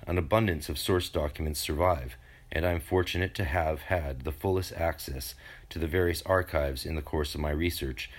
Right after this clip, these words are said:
as well as to the last living members of the O T O of Crowley's day.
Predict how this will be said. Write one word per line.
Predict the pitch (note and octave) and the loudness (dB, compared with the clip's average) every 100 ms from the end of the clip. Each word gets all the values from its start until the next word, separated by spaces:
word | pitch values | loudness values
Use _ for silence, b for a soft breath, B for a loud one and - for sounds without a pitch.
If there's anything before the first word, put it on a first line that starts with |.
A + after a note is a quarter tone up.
| B B | B B
as | E2 | -2
well | D#2+ F#2 | 2 4
as | F#2 | 2
to | - | -2
the | F#2 | 0
last | F2+ D#2+ D#2 - - - | 2 2 -2 -6 -12 -4
living | D#2+ D#2 D2+ D2 | -2 0 -2 0
members | E2+ D2+ C#2 C2 | 0 2 -2 -2
of | C#2+ | -4
the | D2 D2+ | -2 0
O | D2+ | 0
T | D2 D#2+ D#2 | -2 -2 -2
O | C2+ C2+ B B | -2 -4 B B
of | D#2+ D2 | -8 -4
Crowley's | - D2+ C#2+ C#2 | 2 2 2 -2
day. | - D#2 C2 B1 | -2 -2 -2 -6